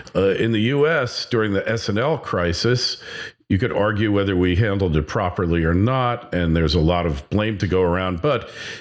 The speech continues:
eventually all that bad debt came off the balance sheets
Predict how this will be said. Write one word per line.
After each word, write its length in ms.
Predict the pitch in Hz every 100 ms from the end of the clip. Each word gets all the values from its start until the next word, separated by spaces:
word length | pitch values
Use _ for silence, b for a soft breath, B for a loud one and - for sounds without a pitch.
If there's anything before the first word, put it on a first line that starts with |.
| B
eventually 960 | 110 98 131 143 - 117 107 107 110 -
all 180 | 101 113
that 400 | 120 110 - - _ _
bad 340 | 117 110 95 85
debt 520 | 131 123 92 - _ _ _
came 480 | - 107 107 101 101 B B B _ _
off 260 | 110 117 -
the 120 | 107
balance 420 | 87 110 113 101
sheets 340 | - 110 90